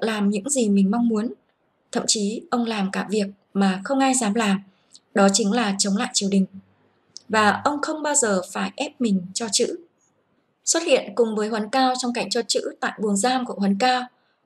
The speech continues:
đó chính là hình tượng viên quản ngục. Viên quản ngục mang thân phận là một viên quan coi ngục, đại diện cho giai cấp thống trị, đại diện cho triều đình. Quản ngục là một người tự do về thể xác, nhưng ông lại mất tự do trong tâm hồn.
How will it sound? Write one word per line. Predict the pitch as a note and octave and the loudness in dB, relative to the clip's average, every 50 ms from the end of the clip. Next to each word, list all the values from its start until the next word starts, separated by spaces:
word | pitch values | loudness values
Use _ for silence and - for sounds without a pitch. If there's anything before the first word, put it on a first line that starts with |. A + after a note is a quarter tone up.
| _ - - | _ -2 0
đó | A3 G#3+ G#3+ | 0 0 2
chính | G#3 - G#3 G3+ | 0 2 2 2
là | A3+ A#3 A3 | 2 4 4
hình | G3+ G3+ F#3+ F#3+ | 4 2 2 2
tượng | G3 F#3+ - | 2 0 0
viên | - G#3+ G#3+ G#3+ | 0 -2 -2 -2
quản | G#3+ G3+ - F3 | -2 -2 0 2
ngục. | G3 G3 G3 - _ _ _ _ _ _ _ _ _ _ _ _ _ _ _ _ - | 2 2 2 -2 _ _ _ _ _ _ _ _ _ _ _ _ _ _ _ _ -2
Viên | B3+ D#4+ D#4+ | 0 2 2
quản | D#4 D4 A3+ F#3+ | 4 2 2 2
ngục | G#3 A3 G3 G3+ - - _ - | 2 0 -2 -4 -8 -14 _ -2
mang | B3 C4 C4 C4 B3 | 2 2 2 2 2
thân | B3+ C4 A#3+ A#3+ - | 2 0 2 2 2
phận | B3 G3 - - - _ _ _ - | 0 0 -2 -6 -16 _ _ _ -6
là | G#3+ A3 | -2 0
một | G#3 G#3 G3+ G3 G3+ - - | 0 0 0 0 -4 -6 -6
viên | G#3+ C#4+ C#4+ C#4+ C#4+ | -4 -2 -2 -2 0
quan | C#4 D4 D4 C#4+ C#4 C#4 | 2 2 2 2 0 0
coi | C#4 C#4 C#4 | 2 2 4
ngục, | C4 A#3+ G#3+ G3 G3 - - _ _ _ _ _ _ _ _ _ | 4 4 2 2 -2 -6 -20 _ _ _ _ _ _ _ _ _
đại | - A#3+ A#3 - - F3 | -2 0 0 0 2 0
diện | E3 B3 A#3 - - - | 0 0 0 -2 -4 -6
cho | - - B3+ | -6 -4 -4
giai | B3+ B3+ B3 B3 | -2 -4 -4 -4
cấp | D4 D4+ - | -6 -8 -8
thống | - A#3+ G3+ G3 | -6 -4 -2 -2
trị, | G3 C4 B3+ F#3+ G3 - _ _ _ _ _ _ _ _ - | 0 0 -2 -2 -4 -12 _ _ _ _ _ _ _ _ -8
đại | A3 A3 A3 - - | -6 -6 -4 -2 0
diện | - A3+ - - - | 0 0 -2 -4 -6
cho | - - A#3 | -8 -8 -6
triều | - - A3 G#3 | -6 -6 -4 -2
đình. | F#3+ G3+ G3 G3 G3 G3 F#3+ - _ _ _ _ _ _ _ _ _ _ _ _ _ _ _ - | 0 0 0 0 -2 -8 -18 -20 _ _ _ _ _ _ _ _ _ _ _ _ _ _ _ 0
Quản | - A#3+ G#3 A3+ | 0 2 4 4
ngục | B3 A#3+ A#3+ - | 2 2 2 0
là | - A#3+ B3 | -2 0 0
một | A#3 A#3 A3 - | 2 0 0 0
người | A3+ A3+ A3 A3 G#3+ G3+ G3+ | 0 0 0 0 -2 -2 2
tự | - B3+ A3+ - - | 2 2 2 2 0
do | - C4+ C4+ C4+ C4 C4 | 0 0 0 -2 -2 -2
về | A#3+ A#3 F#3+ G3 | -2 -4 -4 -4
thể | A#3 - | -4 -2
xác, | - - - C#4+ D4+ E4+ - _ _ _ _ _ _ _ _ _ _ | -2 -2 -2 -4 -8 -10 -14 _ _ _ _ _ _ _ _ _ _
nhưng | - A#3 A#3+ A#3 A3 | -2 0 0 0 0
ông | - - A#3 A3 | 0 -2 -2 -2
lại | A3 G#3+ G3 | -2 -4 -4
mất | G3 - D#4 D#4+ - _ | -4 -4 -4 -4 -4 _
tự | - B3 - - | 0 0 0 0
do | - A#3+ A#3+ A#3 | -2 -2 0 0
trong | - - A3+ G#3+ | -2 -2 -4 -4
tâm | - A#3 G#3+ G3+ | -4 -2 0 0
hồn. | G3+ G3 F#3 F3 | 2 2 0 -2